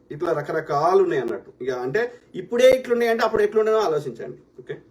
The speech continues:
ఇంకా అట్లా చాలా వీడియోస్ ఉంటాయి, మనం చూపెట్టొచ్చు, కానీ ఇక అర్థమైంది కదా దాని కాన్సెప్ట్, అది అర్థమైంది కదా. So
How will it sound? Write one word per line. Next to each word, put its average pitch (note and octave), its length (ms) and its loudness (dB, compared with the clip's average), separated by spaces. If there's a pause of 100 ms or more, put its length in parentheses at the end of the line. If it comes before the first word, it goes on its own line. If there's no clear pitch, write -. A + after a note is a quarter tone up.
(140)
ఇంకా C#3 140 -4
అట్లా C#3+ 160 -6
చాలా C#3 260 -2
వీడియోస్ C3+ 380 0
ఉంటాయి, B2+ 300 -4 (240)
మనం - 100 -4
చూపెట్టొచ్చు, C3+ 480 -6
కానీ D3+ 200 -4
ఇక A#2+ 260 -2 (500)
అర్థమైంది C3+ 360 -2
కదా G#2+ 100 -4
దాని G#2+ 160 -8
కాన్సెప్ట్, A#2 440 -8
అది G#2 160 -10
అర్థమైంది G2+ 380 -8
కదా. - 140 -6 (580)
So G#3 200 2